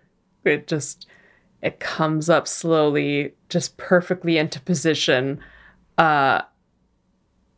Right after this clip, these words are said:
and it, it fires. She's not even gonna say anything. It's, fuck this guy. <laughs>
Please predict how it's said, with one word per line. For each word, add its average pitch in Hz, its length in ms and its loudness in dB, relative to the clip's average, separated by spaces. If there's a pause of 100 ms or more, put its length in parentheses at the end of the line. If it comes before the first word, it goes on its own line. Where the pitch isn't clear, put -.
(240)
and 160 420 -2
it, - 560 -2
it 131 300 -2 (140)
fires. 120 580 -8 (1160)
She's 214 240 4
not 208 200 6
even 160 280 -4
gonna 135 200 -4
say 139 300 -2
anything. 131 560 -4 (160)
It's, - 480 -2 (1600)
fuck - 400 2
this 147 180 -8
guy. 123 400 0 (480)
<laughs> 196 640 0